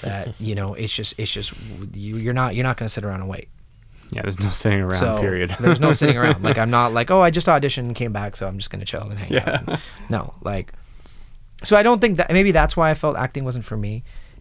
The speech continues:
Speaker 1: in, in, in, in certain ways. But I also felt like at that time when I was acting seven, eight, ten years ago, whatever it was now, um, there also wasn't, uh, an emphasis on diversity.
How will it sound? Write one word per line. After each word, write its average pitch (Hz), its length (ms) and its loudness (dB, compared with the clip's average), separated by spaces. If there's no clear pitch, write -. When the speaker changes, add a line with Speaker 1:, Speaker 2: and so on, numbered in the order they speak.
Speaker 1:
in, 117 200 -2
in, 110 400 -4
in, 107 240 -4
in 107 160 -4
certain 110 260 -6
ways. 113 380 -6
But - 100 2
I 147 40 4
also 156 240 4
felt 147 320 2
like 135 300 0
at 123 120 -2
that 131 160 0
time 117 200 -2
when 113 120 -2
I 117 100 -2
was 120 140 -2
acting 107 480 -4
seven, 110 300 0
eight, 107 160 -2
ten 110 180 0
years 113 220 -2
ago, 107 160 -2
whatever 104 300 -2
it 101 60 -6
was 120 220 -2
now, 104 360 -2
um, 95 560 -4
there 139 120 2
also 139 320 4
wasn't, 107 580 0
uh, 107 320 -2
an 113 160 -4
emphasis 120 540 -4
on 101 120 -4
diversity. 95 600 -8